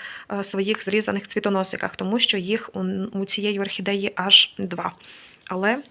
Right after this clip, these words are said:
погляньте, яка неймовірна краса. Ну і коли вже, друзі, пішла мова про закриту систему, я вам хочу показати ще одну красунечку. Звісно, це моя кам'яна троянда. Е, колись, е, я її купила,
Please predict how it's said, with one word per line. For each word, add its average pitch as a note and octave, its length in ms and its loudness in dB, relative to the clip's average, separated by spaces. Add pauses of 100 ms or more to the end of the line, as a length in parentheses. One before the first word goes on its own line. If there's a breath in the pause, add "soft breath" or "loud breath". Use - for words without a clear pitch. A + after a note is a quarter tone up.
(140)
погляньте, G#3 400 0
яка F#3+ 220 0
неймовірна G3+ 600 0 (600 loud breath)
краса. - 380 0 (1080 loud breath)
Ну A3+ 340 6
і A3+ 80 2
коли A3 260 4
вже, A3+ 160 2
друзі, A3 280 2
пішла G#3 380 2
мова G3+ 380 2
про G3+ 300 0
закриту G3+ 400 0
систему, G3+ 640 2
я G#3 160 4
вам A3+ 180 0
хочу - 180 -4
показати G3+ 440 0
ще - 300 2
одну F#3 200 -4
красунечку. A#3+ 640 0 (140)
Звісно, G#3 340 0
це G3+ 160 -2
моя G3+ 240 0
кам'яна G3 400 0
троянда. A#3+ 600 4 (540 loud breath)
Е, G#3 260 4
колись, A#3 600 6
е, G3+ 320 0
я A3 120 8
її G#3 220 0
купила, A3 540 4